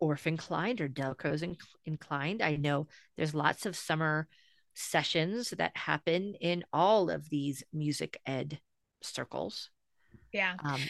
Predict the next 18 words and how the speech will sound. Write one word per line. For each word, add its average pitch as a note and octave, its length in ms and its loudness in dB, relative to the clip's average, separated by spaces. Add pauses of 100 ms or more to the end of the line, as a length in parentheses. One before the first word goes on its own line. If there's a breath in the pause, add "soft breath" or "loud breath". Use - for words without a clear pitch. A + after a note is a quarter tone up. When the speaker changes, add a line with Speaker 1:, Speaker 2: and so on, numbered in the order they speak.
Speaker 2:
Something E4+ 520 8
that A3 280 12
I A#3 120 10
know G#3+ 340 6
I A3 120 10
had G3+ 340 6
lots G#3+ 300 2
of G3+ 200 -2
side G3+ 400 6
conversations G#3 840 2
with G#3 120 -4
people G#3+ 280 -2
about F#3+ 380 -2
during G3+ 240 -2
the G3 140 -4
O G3+ 60 -4
A G3+ 140 -2
K, G3 360 -6